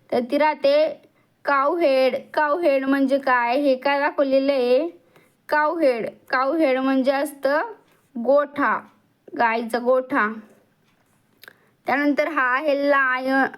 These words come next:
हा आहे, सॉरी, टायगर. टायगर कुठे राहतो? ह्या डेनमध्ये, डी ई एन. डेन म्हणजे काय? तर गुफा. आणि हा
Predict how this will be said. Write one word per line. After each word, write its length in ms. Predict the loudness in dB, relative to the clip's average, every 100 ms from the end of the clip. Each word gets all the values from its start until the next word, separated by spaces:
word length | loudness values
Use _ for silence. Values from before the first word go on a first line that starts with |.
| -10
हा 140 | -4 0
आहे, 300 | 0 0 -2
सॉरी, 300 | 0 0 -2 -2
टायगर. 640 | -2 -2 -2 0 0 0 -4 -14 _ _ _ -2
टायगर 360 | -2 0 -2
कुठे 220 | 0 0 0
राहतो? 320 | -2 0 0
ह्या 220 | 2 0 -2 -4
डेनमध्ये, 960 | -4 0 0 2 0 0 0 0 0 -4 -8 _ _ _
डी 200 | -4 0
ई 300 | 0 0 0 2
एन. 380 | 0 -2 -2
डेन 320 | 0 0 0 0
म्हणजे 300 | 0 0 0
काय? 160 | 0 -2
तर 100 | -2 -2
गुफा. 760 | 0 -2 -2 -2 0 0 -2 -4 -10 -20 _ _ _ _ -8
आणि 220 | -4 -2
हा 160 | -2 -2